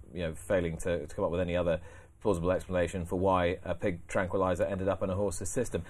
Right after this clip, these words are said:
The idea of horses being got at, Harry, um, you know, being explicitly mentioned here, there was proof of it in the Mick Easterby case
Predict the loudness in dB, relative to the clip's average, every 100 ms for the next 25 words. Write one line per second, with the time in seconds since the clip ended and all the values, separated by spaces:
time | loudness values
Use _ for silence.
0 | -14 -18 2 10 12 12 12 12 10 8
1 | 6 8 8 8 10 8 10 6 6 2
2 | 4 6 6 2 -4 -14 0 4 4 4
3 | 4 6 6 4 0 4 2 4 0 2
4 | 2 0 0 6 8 8 4 -10 4 4
5 | 4 8 8 8 6 6 6 4 4 4
6 | 2 0 2 4 4 4 -4 -6 6 6
7 | 6 -2